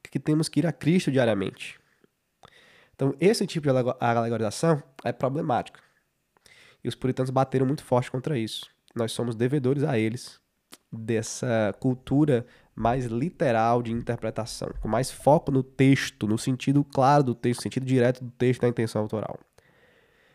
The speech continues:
Os puritanos, eles ensinavam que cada passagem deve ser interpretada no seu contexto.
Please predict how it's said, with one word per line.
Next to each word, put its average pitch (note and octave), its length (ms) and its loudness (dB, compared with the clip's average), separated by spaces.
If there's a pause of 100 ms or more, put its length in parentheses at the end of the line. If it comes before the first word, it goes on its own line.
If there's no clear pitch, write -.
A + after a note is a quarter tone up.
Os C#3+ 100 -6
puritanos, E3+ 420 2
eles D3+ 200 2
ensinavam D3+ 440 0
que D#3 100 -12
cada D#3+ 280 -2
passagem C#3 500 0
deve C3 200 -2
ser C#3 80 -4
interpretada B2 560 -2
no A#2+ 120 0
seu E3+ 380 4
contexto. - 640 -6